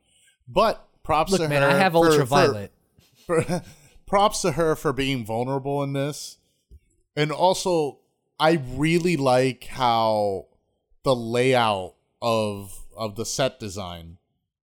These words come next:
Speaker 1: they
Speaker 2: Oh my
Speaker 1: really,
Speaker 2: God.
Speaker 1: they really used a lot of let's, let's keep it, let's be as close to the game as possible
Speaker 2: It's
Speaker 1: with these, with these really
Speaker 2: Yeah.
Speaker 1: nice camera shots.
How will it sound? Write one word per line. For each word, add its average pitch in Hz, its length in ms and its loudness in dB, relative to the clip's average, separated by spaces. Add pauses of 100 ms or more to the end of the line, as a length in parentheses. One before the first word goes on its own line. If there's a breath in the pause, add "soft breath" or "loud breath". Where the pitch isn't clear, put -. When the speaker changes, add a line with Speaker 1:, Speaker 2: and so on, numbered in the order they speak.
(580)
Speaker 1:
they 151 180 2
Speaker 2:
Oh 180 260 2
my 143 60 0
Speaker 1:
really, 147 220 2
Speaker 2:
God. 98 300 2
Speaker 1:
they 139 160 2
really 151 420 -2
used 127 800 -4
a 120 80 -4
lot 117 360 2
of 107 480 -4 (320)
let's, - 560 -4
let's 123 260 -4
keep 143 300 -8
it, 127 380 -4 (480)
let's 127 280 -2
be 139 540 -4
as 120 320 -2
close 120 420 -6
to 127 40 -6
the 107 140 -4
game 98 520 -10
as 98 220 -12
possible 110 400 -4
Speaker 2:
It's 95 60 -10
Speaker 1:
with 101 100 -10
these, 110 220 -10 (320 soft breath)
with 147 100 -4
these 143 220 -4
really 147 400 4
Speaker 2:
Yeah. 139 160 2
Speaker 1:
nice 135 560 2 (400)
camera 127 640 -4
shots. - 680 -8